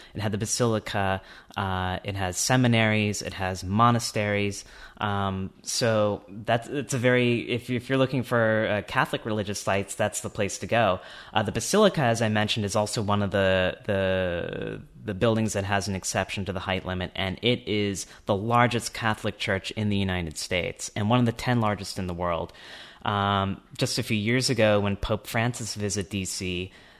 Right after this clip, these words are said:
uh, and he was driving all around, actually down the street from my house. I was in a cafe, and the Pope, the, he, he was going by, well, he didn't have the Pope mobile. He had, like, a black Fiat, and I was like, "What's happening?"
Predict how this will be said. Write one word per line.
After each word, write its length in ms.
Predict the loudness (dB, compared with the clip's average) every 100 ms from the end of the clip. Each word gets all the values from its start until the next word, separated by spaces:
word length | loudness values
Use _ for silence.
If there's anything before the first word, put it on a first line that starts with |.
| _ -8
uh, 40 |
and 440 | -4 -2 -2 0 0
he 140 | 2
was 120 | 2 6
driving 320 | 8 8 8
all 120 | 6
around, 280 | 6 6 6
actually 260 | 4 2
down 240 | 2 2 2
the 60 |
street 260 | 0 -2 -2
from 120 | 0
my 140 | 0 0
house. 360 | 0 -2 0
I 60 | -2
was 120 | 0
in 80 | -2
a 40 |
cafe, 560 | -2 -2 0 4 6 6
and 120 | 4
the 40 |
Pope, 420 | 4 4 2 2 -8
the, 380 | 0 4 4 6
he, 220 | 6 6
he 100 | 6
was 220 | 4 4
going 260 | 6 8 10
by, 360 | 10 10 8 10
well, 100 | 10
he 80 | 12
didn't 180 | 10
have 140 | 10 8
the 80 | 6
Pope 200 | 4 6
mobile. 280 | 4 4
He 100 | 4
had, 120 | 4 4
like, 180 | 2
a 300 | 2 2 2 2
black 280 | 4 4 2
Fiat, 320 | 2 6 6
and 100 | 4
I 20 |
was 80 | 0
like, 120 | 2
"What's 280 | 2 2 -4
happening?" 600 | -6 -6 -4 -4 -4